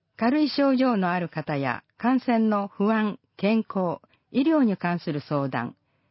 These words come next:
午前九時から午後九時。その他の相談。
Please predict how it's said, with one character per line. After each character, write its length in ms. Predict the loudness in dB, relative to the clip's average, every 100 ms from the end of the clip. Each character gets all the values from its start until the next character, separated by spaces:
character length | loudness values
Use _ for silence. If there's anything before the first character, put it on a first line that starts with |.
| _ _ _ -2
午 180 | 0 2
前 220 | 2 2
九 120 | 0
時 140 | -2
か 140 | -2 -2
ら 140 | -2
午 160 | -2 -2
後 140 | -2
九 180 | -4 -8
時。 200 | -8 -14 _ _ _ _ _ _ _ -2
そ 160 | 2
の 120 | 2
他 140 | 2 0
の 140 | 0
相 260 | -2 -2 -2
談。 320 | -2 -4 -4